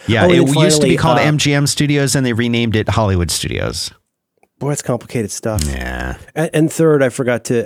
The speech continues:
Speaker 2: uh, uh, start the, uh, audio hijack for seven minutes. So, so you'll have to <laughs> use the, uh, M O V file.
Speaker 1: No problem.
Speaker 2: Do you wanna talk about something you like?
Speaker 1: I would love to tell you about Eero.
Speaker 2: Oh, come on, Eero.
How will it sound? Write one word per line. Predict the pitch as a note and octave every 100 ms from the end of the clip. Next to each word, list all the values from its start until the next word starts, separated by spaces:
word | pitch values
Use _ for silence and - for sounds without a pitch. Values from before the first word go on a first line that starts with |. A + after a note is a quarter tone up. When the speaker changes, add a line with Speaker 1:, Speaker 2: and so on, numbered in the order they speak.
| G#2+
Speaker 2:
uh, | G#2+ G2+ -
uh, | B2
start | G#2 - A2+ G2+
the, | - G#2 F#2+
uh, | F2+ G2
audio | G2 F2+
hijack | F2+ F2+ F2
for | -
seven | F2 E2+ E2
minutes. | F2+ - -
So, | - B2 G#2
so | A2+
you'll | F#2
have | F#2+
to | A2
<laughs> | -
use | D3+ A#2+
the, | A#2+ G2+
uh, | F2+ - _
M | A2
O | F#2+
V | F#2+
file. | - - G#2 -
Speaker 1:
No | F#2+ G2
problem. | - D2 C#2+ D2+ - _ _ _ _ _ _ -
Speaker 2:
Do |
you | A4+
wanna | -
talk | F4+
about | D4
something | C#4+ A3
you |
like? | G3+ G3+ - -
Speaker 1:
I | C#3 A3
would | F3+ G#2+
love | E2 E2 C3+ E3+
to | C3+
tell | A2 B2 B2+
you | A#2 A2
about | G#2+ F#2 A#2 A#2 -
Eero. | A2+ B2+ A#2+ F#2 C2+ B1+ - - -
Speaker 2:
Oh, | B3+ A#3+ A3 -
come | B3+ C4+
on, | A#3 G#3+
Eero. | G#3+ D4+ E4+ F4